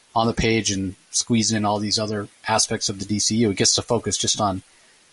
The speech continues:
Dick Grayson, Nightwing, so you can understand wh-, why it's easier for him. But, man, this series, uh, every once in a while there'd be a little bit of a down issue or an issue where it doesn't resonate with me. And then we get an issue like this where I remember why it's one of the best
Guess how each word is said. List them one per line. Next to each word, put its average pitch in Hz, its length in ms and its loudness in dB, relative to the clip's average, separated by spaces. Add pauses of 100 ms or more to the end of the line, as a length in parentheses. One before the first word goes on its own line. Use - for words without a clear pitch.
Dick 117 160 0
Grayson, 110 400 2
Nightwing, 104 400 0
so - 120 2
you 101 140 0
can 107 160 -2
understand 98 600 0
wh-, - 260 -6
why 104 160 2
it's 98 160 -2
easier 101 260 -4
for - 120 -12
him. 92 240 -4
But, 90 180 -6 (560)
man, 95 320 2 (120)
this 127 180 4
series, 131 520 6 (220)
uh, 110 240 2 (600)
every 175 160 4
once 185 200 4
in 165 40 -2
a - 20 8
while 156 140 6
there'd 123 240 4
be 139 100 6
a 135 60 6
little 135 180 4
bit 131 100 6
of 117 100 2
a 110 40 0
down 113 300 2
issue 113 260 2
or 110 40 0
an 110 60 0
issue 120 240 2
where 107 140 -4
it 95 140 -14
doesn't 113 280 0
resonate 110 380 0
with 117 100 -6
me. 123 140 -2
And 120 80 -8 (360)
then 147 60 4
we 160 60 4
get 151 140 6
an 139 60 6
issue 135 220 4
like 110 200 0
this 120 220 0
where 110 140 0
I 110 40 2
remember 107 360 0
why 101 160 0
it's - 140 -8
one 104 100 -6
of 95 40 -8
the 98 80 -12
best - 300 -4